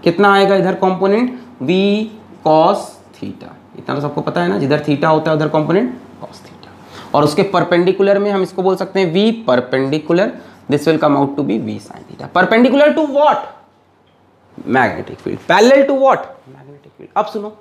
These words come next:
जो V parallel है, यानी कि वी cos theta, वो चार्ज को, बोलो, क्या करेगा? स्ट्रेट लाइन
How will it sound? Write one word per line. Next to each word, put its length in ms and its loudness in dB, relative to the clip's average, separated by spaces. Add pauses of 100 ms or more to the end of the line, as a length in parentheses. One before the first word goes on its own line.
(480)
जो 200 0
V 300 0
parallel 640 2
है, 380 -6
यानी 240 -4
कि 380 -10 (160)
वी 540 0
cos 180 4 (280)
theta, 340 -8 (400)
वो 420 0 (1500)
चार्ज 380 2
को, 500 -2 (840)
बोलो, 220 4
क्या 180 -2
करेगा? 420 -2 (1500)
स्ट्रेट 680 0 (1400)
लाइन 420 4